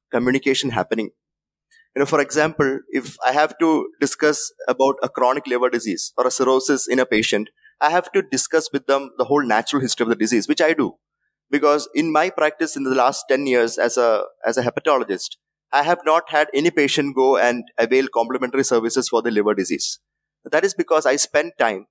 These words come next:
and I communicate well about what is going to happen to them in the next few years or a few months, and I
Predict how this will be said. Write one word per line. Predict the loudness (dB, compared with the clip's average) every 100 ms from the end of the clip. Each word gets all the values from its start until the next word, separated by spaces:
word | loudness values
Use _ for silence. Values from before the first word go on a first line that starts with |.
| _
and | -2
I | -2
communicate | 0 0 2 2 0 -2 0
well | -2 -2 -4
about | -2 2 0
what | 0 -2
is | -4 -2
going | -2 0
to | -2
happen | -2 -2 -4 -2
to | 0
them | 0 -2 -8 _ _ -6
in | -2
the | 0
next | 0 -2 -4 -8 _ _ -2
few | 2 4
years | 4 4 2
or | 0
a |
few | 0 0 0
months, | 0 0
and | 0
I | 0